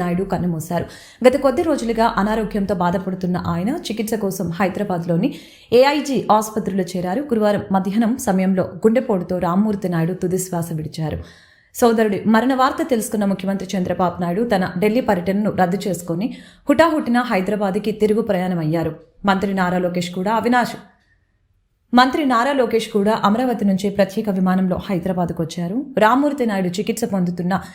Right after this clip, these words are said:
ఏఐజీ ఆసుపత్రికి చేరుకున్నారు. నారా, నందమూరి కుటుంబ సభ్యులు అంతా కూడా ఆసుపత్రికి చేరుకున్నారు. ఆంధ్రప్రదేశ్ రాష్ట్ర ముఖ్యమంత్రి నారా చంద్రబాబు నాయుడు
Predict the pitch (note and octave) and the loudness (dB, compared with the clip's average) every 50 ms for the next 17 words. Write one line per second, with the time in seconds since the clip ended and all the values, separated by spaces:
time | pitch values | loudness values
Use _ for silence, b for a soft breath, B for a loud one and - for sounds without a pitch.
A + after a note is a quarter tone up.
0 | B B B B G#3+ A#3 B3 C4 C#4 B3+ C4 - - G3+ G3 G3 - A3 G#3 A3 | B B B B 4 4 4 4 2 0 0 0 0 0 0 0 -2 -2 -2 -2
1 | A3+ A3+ A3+ - F#3+ E3+ E3 E3 - D#3 E3 E3+ D#3+ D#3 - B B B B B | 0 -2 -2 -2 0 -2 -2 -2 -4 -4 -2 -2 -2 -4 -4 B B B B B
2 | B G3+ G#3 G#3 G#3 G#3+ A3+ A3 A3+ - - G3+ G#3+ A3 A#3+ B3+ C#4+ D4+ D#4+ D#4+ | B 2 4 4 4 4 0 -2 -4 -4 0 2 4 4 4 2 2 2 2 0
3 | D#4+ D#4+ B3 F#3+ A3 G#3 G#3 - G3+ F3+ E3+ G3+ G3 - - F#3 F3+ F3 F#3+ F#3 | 0 0 0 0 0 0 0 0 0 0 0 0 2 2 2 0 0 0 -2 -2
4 | - F#3+ F#3+ G#3 - - F3+ F#3+ F#3+ - G#3+ F3+ F#3 F#3 F3+ F#3 F3+ F3+ D3+ D#3+ | -2 -2 0 0 2 2 2 2 0 -2 -4 -4 -4 -4 -4 -4 -4 -2 -4 -4
5 | E3+ - D#3+ D#3+ D#3+ D#3+ D#3+ D#3 - - _ _ - - - - - - b b | -4 -4 -4 -4 -4 -4 -6 -8 -10 -14 _ _ -10 -8 -6 -6 -6 -8 b b
6 | b b b b b b b b b b - A#3+ C4 C#4+ D4+ F#4 F4+ - D4 D#4+ | b b b b b b b b b b 6 8 8 8 6 2 -2 -2 -4 -4
7 | - - C#4 A#3+ A3+ - C4+ A#3 A#3 A3+ C4 A#3+ A#3+ A#3+ B3+ B3+ A3+ A3 G3+ G#3+ | 0 2 2 2 2 2 -2 -2 -2 0 0 0 0 0 0 0 2 2 4 4
8 | A#3+ A#3+ - A#3 A3 A3 A3 A3 G#3+ G#3+ G#3 A3 G#3+ G#3+ A3+ | 2 2 0 -2 -4 -2 0 2 2 2 2 0 -4 -2 -2